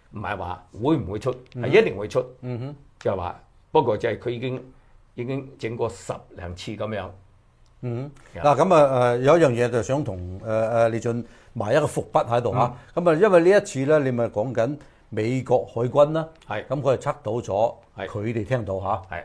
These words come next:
Speaker 2: 一個內爆。
Speaker 1: 係。
Speaker 2: 咁佢哋點聽到嘅呢？
Speaker 1: 啊，呢樣嘢呢，就係，啊，我哋睇下，就話由嗰個啊，啊，響海底呢，你用嗰啲啊，啊，雷達嗰啲係冇用嘅。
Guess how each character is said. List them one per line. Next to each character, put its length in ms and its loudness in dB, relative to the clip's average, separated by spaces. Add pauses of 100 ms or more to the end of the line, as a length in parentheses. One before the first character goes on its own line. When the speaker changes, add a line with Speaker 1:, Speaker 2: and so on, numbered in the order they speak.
Speaker 2:
一 40 -4
個 80 0
內 260 -2
爆。 320 -8 (140)
Speaker 1:
係。 160 -10 (100)
Speaker 2:
咁 200 -4
佢 160 0
哋 60 -2
點 220 -6
聽 220 2
到 80 0
嘅 140 -2
呢？ 80 -6 (280)
Speaker 1:
啊， 200 -6 (540)
呢 160 -10
樣 100 2
嘢 200 -2
呢， 220 -2
就 240 -4
係， 340 -8
啊， 380 -10 (140)
我 160 -6
哋 240 -6
睇 260 -6
下， 240 -10 (380)
就 120 -4
話 300 -6 (340)
由 260 -6
嗰 180 2
個 200 2
啊， 320 -4 (440)
啊， 140 -6
響 280 -2
海 300 2
底 240 -2
呢， 100 -6 (520)
你 280 -2
用 200 -2
嗰 120 2
啲 300 0
啊， 260 -8 (360)
啊， 240 -10
雷 180 -6
達 240 -4
嗰 140 -4
啲 180 -6
係 100 -10
冇 140 -14
用 140 -10
嘅。 60 -20